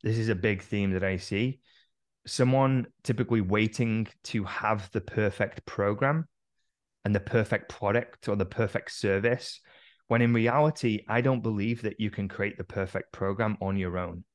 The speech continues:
I believe great programs, I don't b-, believe perfection exists. I believe great programs are built with clients, not for clients.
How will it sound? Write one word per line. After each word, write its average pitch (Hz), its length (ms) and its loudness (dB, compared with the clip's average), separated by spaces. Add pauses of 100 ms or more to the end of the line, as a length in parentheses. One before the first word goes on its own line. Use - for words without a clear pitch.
(500)
I 117 100 4
believe 123 500 2 (120)
great 104 460 0 (100)
programs, 104 520 -4
I 92 60 0
don't 95 180 -2
b-, 92 80 -12 (160)
believe 95 300 -4
perfection 95 600 -6
exists. 95 420 -6
I 107 80 -2
believe 101 220 -2
great 107 280 0
programs 107 580 -2 (360)
are 110 60 2
built 101 300 2
with 107 240 0
clients, 143 400 -2
not 117 200 -2
for 98 180 -2
clients. - 520 -10